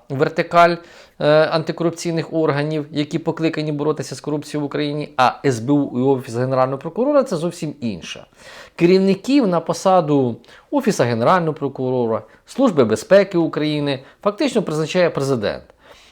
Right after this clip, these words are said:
А керівників набу, сап і, до прикладу, Вищого антикорупційного суду обирають на конкурсній основі. У мене особисто до конкурсної основи самої процедури запитань дуже багато.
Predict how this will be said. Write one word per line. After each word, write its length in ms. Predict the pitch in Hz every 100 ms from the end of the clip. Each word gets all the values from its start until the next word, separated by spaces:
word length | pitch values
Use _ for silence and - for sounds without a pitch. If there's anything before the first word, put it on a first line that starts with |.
| -
А 280 | 139 143 131 -
керівників 640 | - 170 170 170 170 135 107
набу, 500 | 147 151 170 151 113
сап 480 | - 143 110 - - - - -
і, 320 | 139 131 113 - _
до 120 | 127
прикладу, 400 | - 139 131 127
Вищого 300 | 127 147 -
антикорупційного 680 | 131 151 226 240 330 302 262
суду 440 | - 220 202 202 -
обирають 520 | - 123 139 165 180 139
на 120 | 120
конкурсній 560 | 131 127 135 117 120
основі. 380 | 117 - 98 71 60 _ _ _ _ _ -
У 40 |
мене 200 | 147 151
особисто 500 | 131 143 156 160 123
до 360 | 113 123 120 117 - - -
конкурсної 640 | 226 233 220 170 156 143
основи 560 | 143 135 156 131 101
самої 340 | - 123 117 110
процедури 560 | 123 117 151 107 82 -
запитань 460 | 127 143 220 190
дуже 200 | 170 156
багато. 460 | 151 131 113 78